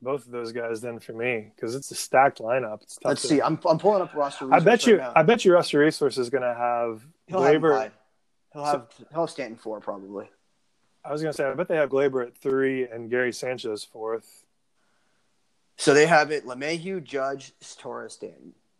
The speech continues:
Speaker 2: Sanchez, Gardner, and Shelley. Okay, so
Speaker 1: Okay, so they have Stanton at fourth and Sanchez fifth.
Speaker 2: Okay, well, yeah, no, you know what?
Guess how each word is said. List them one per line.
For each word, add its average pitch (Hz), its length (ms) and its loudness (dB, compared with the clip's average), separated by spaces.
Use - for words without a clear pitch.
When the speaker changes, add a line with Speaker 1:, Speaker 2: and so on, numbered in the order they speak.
Speaker 2:
Sanchez, 107 760 -8
Gardner, 95 400 -10
and 98 100 -12
Shelley. - 320 -6
Okay, 151 400 4
so - 200 0
Speaker 1:
Okay, 123 120 8
so 131 140 -2
they 185 60 4
have 165 120 4
Stanton 170 380 -6
at 131 80 -20
fourth 147 360 -4
and 117 100 -18
Sanchez 151 520 -8
fifth. - 240 -14
Speaker 2:
Okay, 165 280 6
well, 240 200 0
yeah, 190 180 -2
no, 190 160 -10
you 196 80 -14
know 196 60 -10
what? 185 180 -8